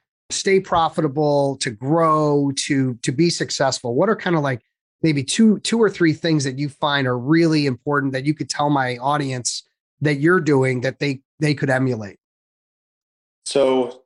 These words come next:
Speaker 2: not to do specific shout outs, but a specific shout out to the book Atomic Habits by James Clear. It's all about mindset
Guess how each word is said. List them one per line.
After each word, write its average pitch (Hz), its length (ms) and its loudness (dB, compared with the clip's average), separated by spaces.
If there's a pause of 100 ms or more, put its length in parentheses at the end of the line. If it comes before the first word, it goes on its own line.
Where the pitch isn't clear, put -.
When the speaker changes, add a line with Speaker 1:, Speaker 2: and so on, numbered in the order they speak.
Speaker 2:
not 143 240 0
to 143 220 -2
do 135 160 -4
specific 127 500 -6
shout 127 320 2
outs, 107 260 0
but 120 180 -2
a 117 40 -6
specific 127 500 -4
shout 120 300 0
out 113 160 0
to - 80 -8
the 120 100 -2
book 120 240 -2
Atomic 123 560 -4
Habits 127 580 -2 (280)
by 113 140 2
James 123 340 0
Clear. 139 460 -2 (400)
It's 131 160 -2
all 160 180 2
about 139 160 0
mindset 117 560 0